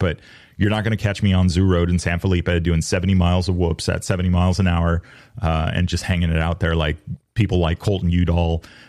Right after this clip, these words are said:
uh, that can do that, you know, for miles and miles and miles on end. So I'm very aware of what my ability is, I think, uh, and, and where my comfort zone is.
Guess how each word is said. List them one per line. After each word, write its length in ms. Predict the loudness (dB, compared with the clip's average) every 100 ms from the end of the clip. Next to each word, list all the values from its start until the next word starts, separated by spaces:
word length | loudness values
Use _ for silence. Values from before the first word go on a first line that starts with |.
| -6
uh, 320 | -2 -2 -2 -2
that 160 | -2
can 100 | 0
do 160 | 2 2
that, 320 | 2 -2 -2
you 80 | 0
know, 140 | 0
for 180 | 0 0
miles 540 | 2 2 2 0 0 0
and 100 | 0
miles 320 | 0 0 0
and 100 | 0
miles 320 | 0 -2 -2
on 160 | 0 2
end. 300 | 0 -2 -8 _ _ -6
So 240 | -4 -4 -10 _ _ _ _ -20 -20 -18 -4
I'm 420 | 0 2 2 0 -2
very 360 | -2 0 0 0
aware 380 | 2 2 0 0
of 280 | 0 0
what 220 | -2 -2 0
my 140 | 0
ability 500 | 0 0 0 0 2
is, 260 | 2 0 -2
I 120 | -4
think, 340 | 0 -2 -2 -10 -20 -20 _
uh, 280 | -4 -2 -2 0
and, 280 | 0 0
and 320 | 0 -2 0 0
where 160 | 2
my 120 | 2
comfort 320 | 0 -2 -4 -2
zone 220 | -2 -2
is. 240 | -6 -10